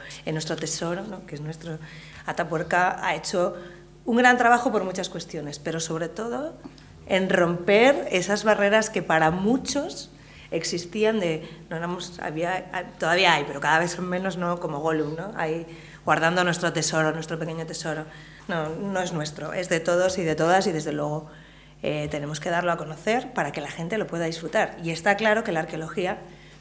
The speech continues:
es una de las ciencias que está muy en moda. O sea, no es que sea de moda, es que es una, algo muy atractivo y que a todo el mundo gusta, ¿no? Mm, siempre que viajamos estoy segura de que todo el mundo va a visitar algún sitio arqueológico. Entonces, bueno, pues poder conocerlo mejor,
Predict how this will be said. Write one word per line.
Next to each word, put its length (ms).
es 200
una 220
de 80
las 200
ciencias 340
que 80
está 400
muy 140
en 60
moda. 280
O 60
sea, 120
no 80
es 80
que 100
sea 180
de 80
moda, 200
es 100
que 140
es 100
una, 220
algo 300
muy 120
atractivo 400
y 20
que 60
a 60
todo 140
el 60
mundo 240
gusta, 280
¿no? 100
Mm, 440
siempre 240
que 80
viajamos 560
estoy 200
segura 300
de 140
que 160
todo 160
el 60
mundo 240
va 100
a 40
visitar 340
algún 240
sitio 300
arqueológico. 560
Entonces, 260
bueno, 180
pues 140
poder 240
conocerlo 420
mejor, 400